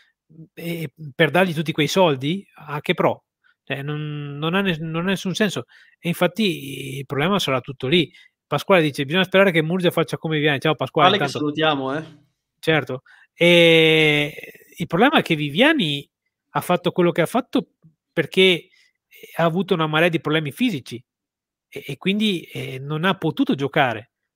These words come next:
Speaker 1: Ma Murgia potrebbe giocare, è solo che l'allenatore del Perugia sceglie di non farlo giocare, mai, se non per quei dieci minuti <laughs> i, di Perugia Spal in cui puntualmente poi la Spal ha fatto gol.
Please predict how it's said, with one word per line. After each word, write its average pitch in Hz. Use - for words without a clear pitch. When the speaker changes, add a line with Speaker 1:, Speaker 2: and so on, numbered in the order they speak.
Speaker 1:
Ma 139
Murgia 190
potrebbe 208
giocare, 123
è 143
solo 220
che 139
l'allenatore 151
del 147
Perugia 208
sceglie 185
di 139
non 156
farlo 175
giocare, 127
mai, 160
se -
non 202
per 170
quei 147
dieci 170
minuti 175
<laughs> -
i, 160
di 151
Perugia 170
Spal 165
in 180
cui 151
puntualmente 143
poi 123
la 123
Spal 127
ha 113
fatto 113
gol. 135